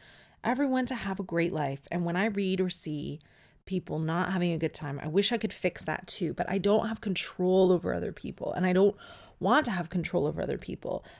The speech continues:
but I absolutely need control over myself, and I don't like limits. That's what it is with the half board when they go,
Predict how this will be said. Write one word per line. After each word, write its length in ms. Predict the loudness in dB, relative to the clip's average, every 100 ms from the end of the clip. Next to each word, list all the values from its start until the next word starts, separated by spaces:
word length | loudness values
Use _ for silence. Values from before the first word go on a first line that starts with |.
| -4
but 100 | 0
I 80 | 2
absolutely 920 | 0 0 2 4 4 6 4 2 0 _ _ _
need 340 | 0 2 2 0
control 400 | -2 2 2 2
over 180 | 0
myself, 1300 | 0 0 -2 -4 -8 -4 -2 -2 2 6 6 6 0 -8 -20 -20 -6
and 100 | -2
I 80 | 0
don't 280 | 2 0 0
like 200 | -2 0
limits. 800 | 2 2 2 0 -2 -14 -16 -16 _ _ _ _ _
That's 320 | 4 4 4
what 100 | 0
it 100 | 2
is 180 | 2 0
with 120 | -4
the 80 | -4
half 300 | -2 -4 -2
board 240 | -4 -2
when 160 | -2 0
they 120 | 0
go, 460 | 2 2 4 2